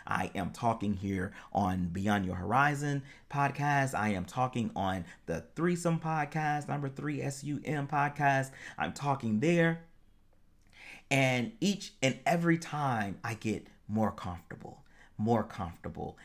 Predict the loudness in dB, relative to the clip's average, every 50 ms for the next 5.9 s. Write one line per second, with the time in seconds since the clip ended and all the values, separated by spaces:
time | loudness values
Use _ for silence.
0 | -20 -10 -6 -6 -4 -4 -2 -2 -2 -4 -4 -6 -8 -6 -4 -4 -4 -6 -8 -10
1 | -14 -14 -14 -16 -18 -20 -20 -20 _ _ _ _ _ _ -20 -20 -20 -20 -20 -20
2 | -18 -8 -2 2 4 4 4 2 0 -6 -10 -14 -10 -2 2 4 4 4 4 4
3 | 2 0 -2 -4 -10 -20 _ -6 -4 -4 -4 0 2 2 2 2 0 -4 -6 -4
4 | -4 -4 -6 -4 -2 0 2 2 2 0 -4 -4 -4 -2 0 0 0 0 -2 -2
5 | -2 0 0 0 0 -2 -2 0 0 0 0 0 -2 -2 -2 -2 -2